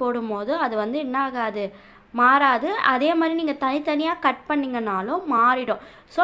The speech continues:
நம்ம ரெண்டுத்தையும் ஒண்ணா வச்சு தான் கட் பண்ணணும். அதுக்கப்புறமா கீழே இருக்கிறதையும் மேலே இருக்கிறது ரெண்டு துணியும் வச்சு அழகா நம்ம நாட் போட ஸ்டார்ட் பண்ண வேண்டியது தான். நம்ம லைனா அப்படியே நாட் போட்டுக்கிட்டே வரணும். ஒண்ணு கூட மாறிடக்கூடாது. நம்ம கரெக்டா நாட் போட்டோம்னா கரெக்டா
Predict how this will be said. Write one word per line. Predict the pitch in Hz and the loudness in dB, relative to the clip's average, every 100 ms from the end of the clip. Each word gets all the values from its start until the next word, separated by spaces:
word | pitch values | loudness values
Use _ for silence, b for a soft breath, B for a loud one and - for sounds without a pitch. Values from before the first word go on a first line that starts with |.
| 359 | 2
நம்ம | 285 233 240 | 2 0 0
ரெண்டுத்தையும் | 285 285 339 370 247 | 0 0 -2 0 0
ஒண்ணா | 240 294 294 | 0 0 0
வச்சு | 233 196 | -2 -6
தான் | 226 311 | -6 -4
கட் | 254 - 208 | -6 -6 -6
பண்ணணும். | 196 196 185 B B - 311 | -4 -4 -6 B B 2 4
அதுக்கப்புறமா | 440 453 330 302 330 330 | 4 2 0 0 -2 -4
கீழே | 339 381 339 | -2 0 0
இருக்கிறதையும் | 269 240 202 233 302 277 | -2 -6 -6 -6 -2 -2
மேலே | 240 269 | 0 -2
இருக்கிறது | 254 233 214 220 | -4 -6 -6 -4
ரெண்டு | 240 294 294 | -2 -2 -2
துணியும் | 247 233 262 233 | -6 -6 -6 -6
வச்சு | 214 - 320 262 | -6 -6 0 2
அழகா | 240 240 208 269 | 2 2 0 -2
நம்ம | 240 226 214 | -4 -4 0
நாட் | 202 233 - | 0 0 -8
போட | 196 240 | -8 -8
ஸ்டார்ட் | - 202 190 - | -4 -4 -4 -8
பண்ண | 190 185 | -8 -8
வேண்டியது | 185 180 - | -10 -14 -10
தான். | 190 B B B - 262 | -10 B B B -6 -2
நம்ம | 269 254 247 | 0 4 4
லைனா | 311 339 330 262 294 | 4 0 0 2 2
அப்படியே | 247 240 247 | 2 -2 2
நாட் | 214 233 | 2 2
போட்டுக்கிட்டே | 220 196 185 208 226 | -6 -8 -4 -4 -2
வரணும். | 208 196 - 262 | -4 -4 -4 0
ஒண்ணு | 320 381 285 | 2 2 0
கூட | 247 330 - B B _ 233 | 0 0 -2 B B _ 4
மாறிடக்கூடாது. | 247 269 269 240 220 202 190 - | 4 4 0 -4 -2 -2 -2 -4
நம்ம | 233 220 262 | -6 -4 -4
கரெக்டா | 294 302 - 302 330 | -4 -6 -2 0 4
நாட் | 262 262 - | 2 2 -6
போட்டோம்னா | 214 196 196 320 294 | -6 -4 -4 -6 -4
கரெக்டா | 240 240 - | -4 -4 -8